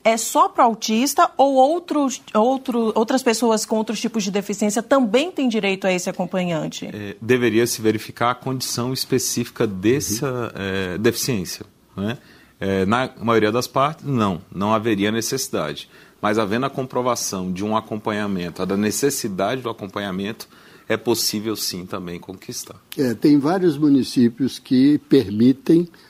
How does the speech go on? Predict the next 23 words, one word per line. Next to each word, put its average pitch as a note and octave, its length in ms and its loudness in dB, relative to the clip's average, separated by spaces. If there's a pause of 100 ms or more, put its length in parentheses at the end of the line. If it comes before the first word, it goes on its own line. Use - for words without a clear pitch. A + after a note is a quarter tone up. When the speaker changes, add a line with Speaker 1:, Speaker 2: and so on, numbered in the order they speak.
(240)
Speaker 3:
né, A#2 100 2
tem D#3 360 4
a C3 60 2
gratuidade A#2+ 840 2
do A#2 200 2
deficiente C#3 880 2 (220)
e D#3+ 400 6
é C#3 140 6
extensivo C#3 880 4
ao C#3+ 240 0
acompanhante. D#3 680 0
Tem C3 160 4
casos C#3 320 2
até C3+ 300 2
de E3 100 0
mais D3 400 4
de A2+ 140 -4
um C#3+ 220 -2
acompanhante, A#2 800 -4 (360)
dependendo, A#2 800 4
né, B2+ 220 6
da C3 180 2
necessidade A#2 1040 2